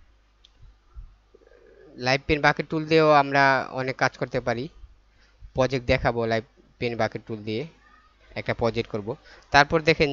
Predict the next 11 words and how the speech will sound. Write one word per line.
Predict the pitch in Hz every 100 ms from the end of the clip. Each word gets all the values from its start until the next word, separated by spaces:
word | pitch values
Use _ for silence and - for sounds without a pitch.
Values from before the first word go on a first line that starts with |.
| 135
যে | 135 127
zoom | 127 147 175
টুলের | 165 170 165
পরেই | 160 156 160 - - _ 123
যেই | 143 151 139
অপশনগুলো | 143 - 147 151
আছে, | 143 156
এটা | 151
হলো | 147 139
color | 131 131 131 120
নিয়ে। | 113